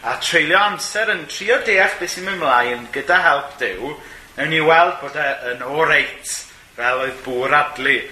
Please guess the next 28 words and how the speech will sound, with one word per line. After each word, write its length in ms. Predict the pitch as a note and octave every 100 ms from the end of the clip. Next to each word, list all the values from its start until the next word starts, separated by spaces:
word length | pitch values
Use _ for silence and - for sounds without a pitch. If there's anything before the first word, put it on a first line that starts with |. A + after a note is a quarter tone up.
| - -
yn 240 | A#2 B2 B2+
oreit 540 | B2+ A#2 G#2+ - G2+
yn 100 | G2
y 80 | G#2
diwedd. 540 | C3 C#3 C3+ G2+ - - - - - - - - - -
Nawr, 220 | C#3+ F3
be 140 | G3+ B3
sy 220 | D4+ D4
gyda 240 | A#3 - G#3
ni 80 | A3
yn 140 | F3 E3+ - - -
pennod 480 | - E3 D#3+ D#3+ D#3 -
dau 460 | E3+ E3 A3 B3
a 200 | A3+ D#3 F3 F#3
pennod 400 | F3+ D#3 D3+ D#3 -
tri 460 | - F3+ F#3 A3 A3 - - - -
o 60 | C3+
llyfr 600 | - - C3+ B2+ C3+ -
Datguddiad 720 | D3 C3+ - E3+ A#2 G2 -
ydy 160 | A2 C3
negeseuon 960 | C3+ E3 E3 A3 - A3 C#3+ B2 B2 A#2+ - - - A#2
i 80 | C#3
eglwysi, 800 | C#3+ E3 F#3 A3 - - B2+ B2 A#2+ - - - - A2+
em, 300 | B2 B2 C3 - -
yn 380 | A#2 A2+ A2 - -
Asia. 460 | D3+ - - G#3+ F3+ - - - - _ -
Dyna 240 | C#3+ C#3+ C#3+
pam 240 | E3 D#3+